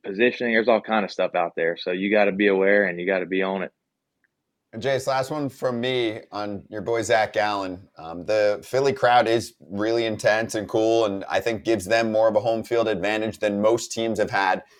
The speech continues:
Speaker 2: in the postseason in a while. Is there anyone that cares less about that than Zach Gallen? I mean, he's from the area. He's a tough dude. He likes pitching with a chip on his shoulder. I mean that in a positive way, like, where he goes in there and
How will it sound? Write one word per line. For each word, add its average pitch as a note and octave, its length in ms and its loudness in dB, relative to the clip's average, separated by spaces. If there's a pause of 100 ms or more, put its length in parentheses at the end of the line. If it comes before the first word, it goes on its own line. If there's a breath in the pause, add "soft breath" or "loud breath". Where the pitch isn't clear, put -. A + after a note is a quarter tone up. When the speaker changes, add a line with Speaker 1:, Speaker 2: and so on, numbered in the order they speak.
(220 soft breath)
Speaker 2:
in G#2 140 -4
the F#2+ 80 -4
postseason A2 840 0
in C3+ 100 2
a C3+ 60 2
while. C#3 460 2 (540)
Is G#2 260 -2
there A#2+ 280 4
anyone C3+ 420 2
that - 280 -2
cares A#2 380 0
less G#2+ 320 0
about F#2+ 320 2
that F2+ 240 0
than F#2+ 160 -8
Zach F#2 260 0
Gallen? E2+ 380 -4 (120)
I A2 40 -2
mean, A#2 100 0
he's A#2+ 140 0
from C#3 240 4
the A2 100 4
area. A#2 440 8
He's F#2+ 220 -6
a G#2 60 -8
tough - 380 0
dude. A2 340 4
He G2+ 100 -6
likes A2 300 0
pitching A2+ 360 -6
with G#2 140 -4
a F#2+ 40 -4
chip - 260 -4
on G#2 160 -2
his G2 140 -6
shoulder. G2+ 440 4
I F#2+ 40 4
mean G2+ 240 -2
that G2 160 0
in E2+ 60 -4
a E2+ 40 -6
positive E2+ 480 0
way, E2+ 240 2
like, E2 180 0
where F#2 120 -2
he G2 100 -2
goes F2+ 240 2
in F#2 140 -4
there F2+ 260 2
and E2 120 -6